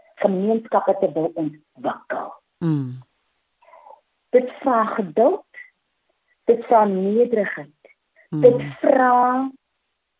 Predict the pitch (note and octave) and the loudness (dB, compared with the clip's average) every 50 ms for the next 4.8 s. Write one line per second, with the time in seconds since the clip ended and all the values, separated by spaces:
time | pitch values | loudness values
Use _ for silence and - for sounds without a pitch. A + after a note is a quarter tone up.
0 | _ _ _ _ _ _ _ _ _ _ _ _ _ _ _ - - - A3+ G#3 | _ _ _ _ _ _ _ _ _ _ _ _ _ _ _ -20 -18 -16 -12 -2
1 | - A#3 B3 C#4 C#4+ D4 C#4+ - B3 A#3 A3+ A3+ - A3+ G#3+ - _ _ - - | 0 2 4 4 4 2 2 0 -2 -2 -2 0 0 -2 -2 -2 _ _ 0 2
2 | E4 E4+ E4+ E4 - C#4+ B3+ B3 - G3 F#3 - - - - - - - - - | 4 4 4 2 2 0 0 0 0 -6 -6 0 -2 -2 -2 -2 -14 -8 -2 0
3 | - - F#3+ F#3+ F#3+ F#3 F3 E3+ D#3+ D#3 D3 C#3+ C#3+ C#3 C#3 C#3 C#3 C#3+ D3 - | 2 2 4 4 4 4 4 4 2 0 0 -2 -4 -6 -6 -8 -8 -10 -10 -2
4 | - C4 B3+ C4+ C4+ C4+ C#4+ C#4 C#4 - C4 B3+ B3+ C4+ C4 | 4 6 6 8 8 6 4 4 4 2 2 4 4 2 0